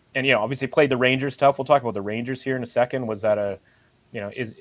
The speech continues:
was it impressive that they played the Rangers tough? Was that, was, you know, more of a Rangers not playing all that great hockey? Uh, I think those two games kind of inform my next,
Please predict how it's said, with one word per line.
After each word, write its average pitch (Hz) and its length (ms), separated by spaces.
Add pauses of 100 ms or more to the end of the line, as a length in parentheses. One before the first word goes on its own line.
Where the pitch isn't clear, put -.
was 107 160
it 104 80
impressive 139 480
that 156 140
they 147 100
played 143 220
the 139 60
Rangers 135 360
tough? 131 320
Was 101 180
that, 104 180
was, 104 260 (160)
you 107 100
know, 101 40
more 107 200
of 104 100
a 101 40
Rangers 131 440
not 131 160
playing 127 240
all 113 120
that 110 180
great 110 200
hockey? 107 440 (360)
Uh, 98 360
I 110 80
think 120 240
those 117 280
two 120 180
games 110 300
kind 113 160
of 101 80
inform 110 440
my 101 100
next, - 540